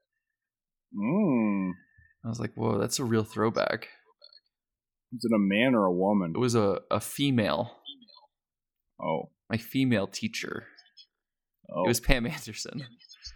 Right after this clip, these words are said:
Speaker 1: Oh my
Speaker 2: <laughs>
Speaker 1: God, you lucky duck.
Speaker 2: Well, after she got the tattoo, I wasn't so interested.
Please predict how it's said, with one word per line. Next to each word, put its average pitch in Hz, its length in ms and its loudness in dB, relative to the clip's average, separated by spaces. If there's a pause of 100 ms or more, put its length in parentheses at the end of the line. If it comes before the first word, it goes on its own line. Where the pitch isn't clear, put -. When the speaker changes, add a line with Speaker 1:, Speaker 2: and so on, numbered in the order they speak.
(260)
Speaker 1:
Oh 135 220 4
my 147 140 4
Speaker 2:
<laughs> 151 220 6
Speaker 1:
God, 123 580 4
you 113 240 0
lucky 117 440 -2
duck. 110 320 0
Speaker 2:
Well, 147 440 -2 (440)
after 156 220 -2
she - 120 -12
got 147 220 -6
the 135 80 -12
tattoo, 113 320 -8
I 90 40 -8
wasn't 113 280 -12
so - 180 -12
interested. - 500 -14